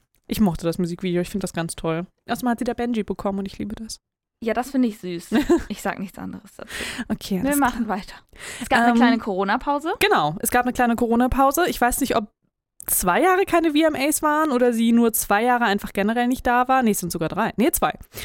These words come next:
Speaker 1: Auf jeden Fall tauchte sie zweitausendzweiundzwanzig wieder bei den V M As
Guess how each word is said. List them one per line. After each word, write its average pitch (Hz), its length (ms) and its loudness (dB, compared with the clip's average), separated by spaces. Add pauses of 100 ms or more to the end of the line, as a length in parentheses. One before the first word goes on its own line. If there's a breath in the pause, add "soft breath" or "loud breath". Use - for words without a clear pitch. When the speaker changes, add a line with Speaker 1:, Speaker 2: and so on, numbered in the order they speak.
(120)
Speaker 1:
Auf 214 120 0
jeden 269 120 2
Fall 294 120 2
tauchte 269 260 2
sie 226 120 -2
zweitausendzweiundzwanzig 208 1500 0
wieder 160 180 0
bei 156 140 -4
den 156 160 -4
V 156 60 -6
M 156 200 -4
As - 200 0